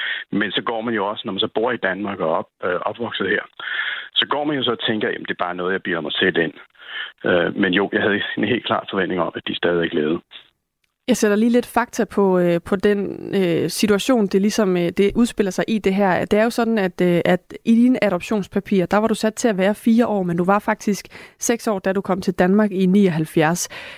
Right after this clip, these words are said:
Speaker 2: Manden bag de her adoptioner var ude i landsbyer og finde børn, han kunne sætte til adoption, og i den forbindelse gjorde han det altså også to år yngre. Han lovede i flere af tilfældene forældrene, at børnene ville blive sendt til Europa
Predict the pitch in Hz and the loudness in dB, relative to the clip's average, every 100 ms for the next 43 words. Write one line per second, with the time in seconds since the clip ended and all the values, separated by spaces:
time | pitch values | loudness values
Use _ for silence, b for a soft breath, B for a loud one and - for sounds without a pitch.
0 | B 220 269 240 202 190 190 214 202 190 | B 2 4 2 2 0 0 2 2 0
1 | 170 - 214 170 151 - 190 180 196 208 | -2 0 2 2 -4 -2 2 4 6 6
2 | 233 185 165 247 254 - 202 170 - 190 | 6 4 4 2 0 0 2 2 4 2
3 | 190 226 202 175 185 180 - 180 165 - | 4 2 2 0 0 0 0 0 0 0
4 | 247 269 214 185 - 262 208 180 B B | 0 2 0 0 0 2 2 0 B B
5 | B - 202 - - 226 220 214 240 196 | B -2 -2 -2 -2 0 0 0 0 0
6 | - 180 185 185 175 175 180 190 - - | -2 0 0 2 0 0 0 0 -2 0
7 | 214 175 - 180 190 196 170 175 202 202 | 0 0 2 2 4 2 0 0 0 2
8 | 214 240 254 247 202 - 226 247 240 233 | 2 4 2 2 -4 0 2 2 2 -2
9 | 226 220 170 170 - 220 180 175 - 185 | 0 0 0 -2 0 0 0 -2 0 -2
10 | - 208 175 175 180 185 185 185 180 - | 0 0 -2 -2 -2 -2 0 -2 -2 -2
11 | 175 165 180 254 285 220 | -2 0 2 2 2 -2